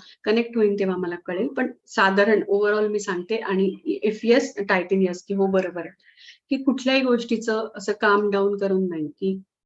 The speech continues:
सतत एक काळजी की कधी होणार हे, मग कसं होणार हे वगैरे, असं जर का काही असेल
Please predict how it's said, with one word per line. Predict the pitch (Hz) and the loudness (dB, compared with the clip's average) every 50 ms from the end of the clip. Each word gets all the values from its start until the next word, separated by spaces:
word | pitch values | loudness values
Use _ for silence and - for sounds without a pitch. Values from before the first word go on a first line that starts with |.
| _ - - | _ -4 -4
सतत | 226 226 233 240 240 | -2 0 2 2 2
एक | 247 247 - - | 2 0 0 0
काळजी | 220 190 175 170 160 - - | 0 0 0 0 -2 -4 -6
की | 156 156 - 190 190 | -8 -8 -8 -6 -2
कधी | 190 214 196 220 233 | 0 0 2 2 2
होणार | 220 208 202 190 185 180 | 4 4 4 4 2 0
हे, | 185 180 180 180 175 175 | -2 -6 -10 -8 -8 -8
मग | 180 185 185 | -8 -8 -6
कसं | - 208 196 196 - 220 | -4 -4 -6 -2 -2 -2
होणार | 214 196 196 185 185 175 175 | 0 2 2 0 0 -2 -6
हे | 175 165 165 | -6 -8 -8
वगैरे, | 165 165 - - 175 - - - 202 | -8 -10 -12 -14 -14 -14 -8 -6 -6
असं | 196 196 214 | -4 -2 -2
जर | 214 226 214 | -2 -2 -2
का | 208 - 208 | -2 -4 -4
काही | 208 202 196 202 | -2 0 0 0
असेल | 190 190 190 - 175 214 | 0 -2 -2 -4 -6 -8